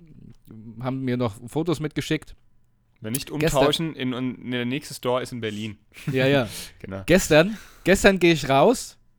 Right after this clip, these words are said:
Speaker 1: mach die Schrauben ab, halt das Ding drauf, passt. <laughs> Frag mich mal, was da mit mir los war. Ich hab eine Viertel, halbe Stunde gebraucht, war das Ding anmontiert. Hab ich den heute geschrieben, "Sorry, war meine absolute Unfähigkeit." <laughs>
Speaker 2: Ohne Scheiß,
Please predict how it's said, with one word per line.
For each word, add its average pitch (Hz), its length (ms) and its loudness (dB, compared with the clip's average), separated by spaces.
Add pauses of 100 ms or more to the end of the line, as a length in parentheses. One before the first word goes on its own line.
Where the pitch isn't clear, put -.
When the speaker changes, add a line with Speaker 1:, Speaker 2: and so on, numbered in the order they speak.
(760)
Speaker 1:
mach 143 140 0
die 151 120 -2
Schrauben 165 260 6
ab, 185 140 0
halt 165 160 2
das 151 80 -4
Ding 175 140 -6
drauf, 147 200 -2
passt. - 380 -2 (840)
<laughs> 381 60 2 (1120)
Frag 185 260 2
mich 262 160 -4
mal, 160 240 0 (340)
was 170 160 0
da 175 120 2
mit 208 180 -2
mir 170 100 0
los 175 260 0
war. 139 180 0 (280)
Ich 147 100 2
hab 185 180 2
eine 165 180 -2
Viertel, 190 380 0
halbe 196 160 0
Stunde 202 220 -4
gebraucht, 180 320 2
war 175 100 4
das 175 120 -2
Ding 170 160 -6
anmontiert. 170 520 -2 (120)
Hab 156 160 4
ich 180 80 -4
den 170 160 2
heute 190 380 2 (280)
geschrieben, 175 520 -4 (160)
"Sorry, 180 420 2
war 156 140 6
meine 165 260 0
absolute 170 460 -2
Unfähigkeit." 117 760 -4 (200)
<laughs> - 200 -4
Speaker 2:
Ohne 160 200 -2
Scheiß, 147 500 -4